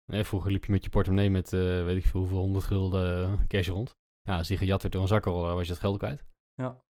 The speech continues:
Speaker 1: Tegenwoordig heb je dat cash niet meer op zak. Dan heb je gewoon een, eh, een pinpas of een creditcard of, eh, meerdere passen.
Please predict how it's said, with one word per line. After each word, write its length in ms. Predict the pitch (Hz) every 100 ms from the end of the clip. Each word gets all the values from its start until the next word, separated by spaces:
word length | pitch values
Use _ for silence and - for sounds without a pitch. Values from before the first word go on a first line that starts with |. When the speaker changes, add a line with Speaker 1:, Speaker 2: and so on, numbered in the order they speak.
| _ _ _ _ _
Speaker 1:
Tegenwoordig 360 | - 98 98 95
heb 120 | 104
je 60 | 104
dat 240 | 95 -
cash 200 | - 104
niet 100 | 104
meer 100 | 98
op 80 | 90
zak. 300 | - 90 -
Dan 80 | -
heb 100 | 90
je 60 | 95
gewoon 220 | 90 92
een, 180 | 92 90
eh, 200 | 87 90
een 100 | 92
pinpas 400 | 95 92 92 -
of 80 | 82
een 60 |
creditcard 520 | 82 90 85 87 95
of, 220 | 85 78 -
eh, 100 | 82
meerdere 340 | 90 98 92
passen. 360 | - 95 -